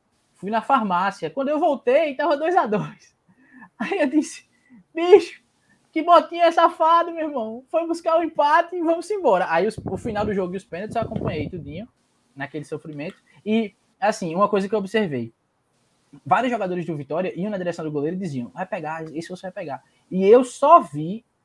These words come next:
um jogador do Botafogo falando isso, que foi o Elton. Que foi justamente o cara que cobrou o pênalti antes de Paulo fazer a defesa. Então, ele vai assim, sério, olhando pra Paulo, tipo, "Você vai pegar, meu amigo, você vai pegar, porque não vai, vai pegar." E Paulo pegou, pô.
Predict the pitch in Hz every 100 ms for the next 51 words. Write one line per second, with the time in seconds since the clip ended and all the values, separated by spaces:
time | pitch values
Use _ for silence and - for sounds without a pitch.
0 | _ 277 339 311 269 254 233 226 208 208
1 | 240 226 302 233 127 - _ _ _ _
2 | _ - 208 285 233 139 127 127 _ _
3 | _ _ _ _ _ 196 196 320 262 233
4 | 233 202 190 214 185 190 269 - - 208
5 | 208 240 254 _ - 254 320 - - _
6 | _ _ 185 185 247 294 269 226 185 _
7 | - 190 214 214 233 269 175 127 123 _
8 | - - - - _ 170 165 220 233 185
9 | 233 185 190 233 233 240 - 196 220 143
10 | 165 190 202 196 180 185 185 156 160 233
11 | 262 330 208 143 226 170 - 240 277 359
12 | 320 233 - 381 339 - 277 339 427 302
13 | - _ _ _ - 311 381 214 190 202
14 | 370 240 220 -